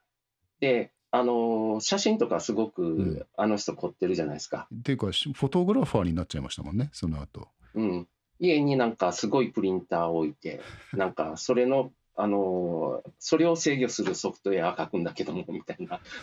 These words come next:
Speaker 1: <laughs> なんかそんな感じですね。僕一回あの、ビル・アトキンソンの、あ、その、丘の上にあるお家にちょっとお呼ばれして、
Speaker 2: <laughs> 羨ましい。
Speaker 1: 見せてもらいましたけども。<laughs> すごい、すごい機会でした。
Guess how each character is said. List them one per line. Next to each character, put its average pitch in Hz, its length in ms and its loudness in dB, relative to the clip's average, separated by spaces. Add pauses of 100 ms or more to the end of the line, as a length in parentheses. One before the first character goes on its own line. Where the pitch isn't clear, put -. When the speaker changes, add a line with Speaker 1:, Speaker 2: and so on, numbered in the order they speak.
(120)
Speaker 1:
<laughs> - 1120 0
な 107 80 2
ん 101 40 -6
か - 80 -12
そ - 140 2
ん 135 120 2
な 127 200 2 (280)
感 101 180 2
じ 95 80 0
で 87 60 -2
す 90 100 -6
ね。 87 200 -6 (280)
僕 175 180 2
一 233 80 -4
回 240 160 6
あ 226 100 4
の、 208 340 -2 (640)
ビ 190 100 0
ル・ 202 80 4
ア 208 60 2
ト - 100 -2
キ 160 100 2
ン - 80 0
ソ - 120 -2
ン 85 100 -4
の、 - 240 -10 (260)
あ、 95 120 -4
そ 107 120 -2
の、 92 400 -2 (220)
丘 160 240 2
の 160 120 2
上 151 140 4
に 135 160 2
あ 87 80 -4
る 92 160 -8
お 95 40 -2
家 - 200 -12
に 92 160 -2
ち - 80 -6
ょ 101 40 -2
っ - 40 -8
と - 160 -10
お 101 80 -2
呼 120 80 4
ば 107 160 2
れ 98 100 0
し - 140 -6
て、 - 80 -8
Speaker 2:
<laughs> - 40 -6
羨 - 320 0
ま - 0 -
し 123 100 2
い。 143 40 4
Speaker 1:
見 147 60 4 (140)
せ - 80 6
て 139 120 4
も 143 80 4
ら 143 60 4
い 131 40 4
ま 143 100 2
し - 40 -2
た - 100 2
け 190 100 -4
ど 190 80 -4
も。 - 200 -8 (600)
<laughs> 170 720 -2
す 151 160 0
ご 180 140 6
い、 110 120 2 (320)
す - 160 -2
ご 160 160 4
い - 40 -2
機 - 120 -10
会 87 160 0
で - 100 -6
し - 120 -12
た。 - 80 -16